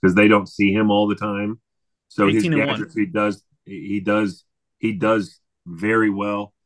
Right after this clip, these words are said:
Speaker 1: I think this is just a separator between tiers 'cause, like, Seattle at times looks like they play in that tier, but, like, this is two N F C teams now pretty much back to back that the Ravens have just dismantled.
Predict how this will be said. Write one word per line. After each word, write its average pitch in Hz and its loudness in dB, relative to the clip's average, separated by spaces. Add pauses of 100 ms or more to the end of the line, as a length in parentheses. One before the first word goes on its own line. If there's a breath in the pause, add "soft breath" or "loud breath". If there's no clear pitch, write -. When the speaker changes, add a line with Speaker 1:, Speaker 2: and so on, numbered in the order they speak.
(200)
Speaker 1:
I 139 0
think 143 -2
this 127 -2
is 117 -8
just 107 -6
a 110 -6
separator 104 0
between 95 -6
tiers 87 -4 (480)
'cause, 110 -2
like, 110 0
Seattle 127 2
at 104 -8
times 117 -2
looks 107 -4
like 117 -4
they 110 -2
play 104 -2
in 107 -4
that 104 -8
tier, 110 -4 (380)
but, 110 -4
like, 104 -2 (360)
this 139 -2
is - -4
two 135 0
N 117 -2
F 113 -4
C 107 -4
teams 104 -4
now 95 -2
pretty 110 -6
much 101 -4
back 95 -6
to - -18
back 95 -6
that 85 -14
the 92 -8
Ravens 92 -4
have - -20
just - -16
dismantled. 165 -12